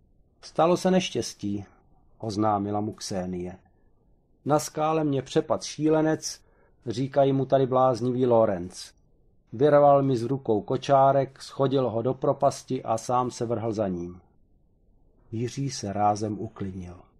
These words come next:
„Bláznivý Lorenc, říkáš?“ mumlal. „Bláznivý Lorenc, to ovšem úplně mění situaci. Tahle verze je pro každého přijatelná.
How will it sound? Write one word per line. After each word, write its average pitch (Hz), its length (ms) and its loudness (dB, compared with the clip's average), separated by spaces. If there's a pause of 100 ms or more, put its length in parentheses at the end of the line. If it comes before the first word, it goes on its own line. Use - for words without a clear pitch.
(1120)
„Bláznivý 123 720 2
Lorenc, 139 500 0
říkáš?“ 104 800 -4 (280)
mumlal. 104 540 -2 (1160)
„Bláznivý 117 800 0
Lorenc, 123 720 2
to 123 180 0
ovšem 131 360 -2
úplně 127 380 0
mění 120 300 2
situaci. 113 760 -2 (560)
Tahle 123 420 0
verze 127 440 2
je 127 140 2
pro 127 180 -2
každého 123 500 0
přijatelná. 107 880 -2